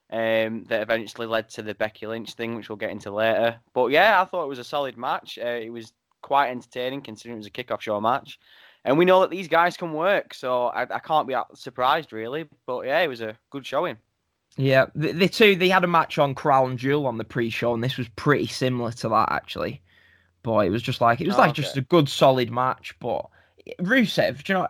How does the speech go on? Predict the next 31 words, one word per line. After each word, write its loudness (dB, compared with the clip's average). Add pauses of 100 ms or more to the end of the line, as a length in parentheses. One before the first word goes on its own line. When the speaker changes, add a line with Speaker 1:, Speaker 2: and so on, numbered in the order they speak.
Speaker 2:
Rusev 2
was -2
so 4
over, 2
well, 4
he's 0
still 2
over 4
now, 6
but -6
twelve 2
months 0
ago, -4 (460)
do -2
you 4
know 10
what 8
I 2
mean? -2
They -2
should -2
have -2
sort -4
of, -4
like, -4 (520)
ran 6
with 0
it -6
then 2
a 0
bit. -2